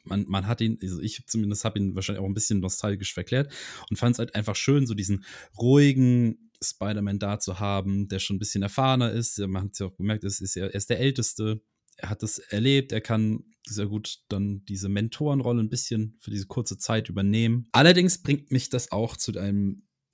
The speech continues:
großen Negativpunkt, den ich habe mit den, mit den zwei Spider-Mans, die dabei sind. Und das ist einmal die Tonalität und einmal die Memes. Der, äh, Peter Parker von Tobey Maguire ist drin,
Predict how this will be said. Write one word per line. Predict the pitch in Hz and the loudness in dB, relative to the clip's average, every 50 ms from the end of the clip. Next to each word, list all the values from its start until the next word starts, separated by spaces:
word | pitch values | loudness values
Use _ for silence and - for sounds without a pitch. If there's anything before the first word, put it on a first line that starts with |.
| - - - | -20 -14 -8
großen | - - 117 113 - 107 | -4 -2 -2 0 2 4
Negativpunkt, | 101 101 101 98 90 - 90 - - - 85 85 - | 4 4 2 0 -2 -2 -6 -10 -8 -8 -8 -6 -6
den | - 82 80 | -4 -6 -6
ich | 82 - - | -4 -4 -4
habe | 82 78 82 80 82 | -4 -4 -4 -4 -4
mit | 82 82 - | -4 -4 -4
den, | - 82 82 80 80 | -4 -4 -4 -4 -4
mit | 80 82 - | -6 -6 -6
den | 82 80 78 78 | -6 -6 -6 -6
zwei | - - 85 85 | -8 -8 -6 -6
Spider-Mans, | 82 - - 87 87 87 85 82 78 - | -8 -6 -4 -4 -2 -2 -2 -4 -4 -6
die | - | -6
dabei | 80 80 78 76 82 | -6 -6 -6 -6 -6
sind. | 78 78 92 - - - - - - - - - | -6 -8 -8 -10 -12 -16 -16 -16 -16 -18 -12 -6
Und | - 95 98 95 | -2 -2 0 0
das | 107 104 - | 0 0 0
ist | 117 - | -2 -4
einmal | - 98 104 117 127 127 127 127 131 135 135 135 - - - | -2 -2 0 2 2 2 2 2 2 2 0 -2 -6 -8 -6
die | - 98 | -6 -4
Tonalität | - - 123 117 110 104 101 98 - - 139 170 165 - - - - _ _ _ _ | 0 2 2 4 4 2 0 0 0 0 0 0 0 -2 -8 -10 -12 _ _ _ _
und | - 110 107 | 0 0 2
einmal | - 98 104 104 101 | 2 4 4 4 4
die | 95 92 | 4 2
Memes. | 90 90 90 87 82 76 - - - - _ _ _ | 2 4 4 2 2 0 -2 -4 -6 -8 _ _ _
Der, | - 104 101 101 101 98 98 95 - | -2 0 0 2 2 0 0 -2 -2
äh, | 95 95 95 95 95 95 92 - - _ _ - | -2 -2 -2 0 -2 -2 -4 -6 -10 _ _ -4
Peter | 131 135 131 135 | -2 0 2 2
Parker | 131 - 131 135 135 135 - 143 127 127 131 127 | 0 2 2 2 2 2 2 2 2 4 2 2
von | 123 - - 110 107 | 0 -2 -2 -2 0
Tobey | 131 120 110 | 2 2 2
Maguire | 110 110 - - 127 139 143 147 135 | 2 2 2 0 2 2 4 4 4
ist | 131 - - | 2 0 0
drin, | - - 135 135 147 143 135 120 | 2 2 4 6 6 6 4 2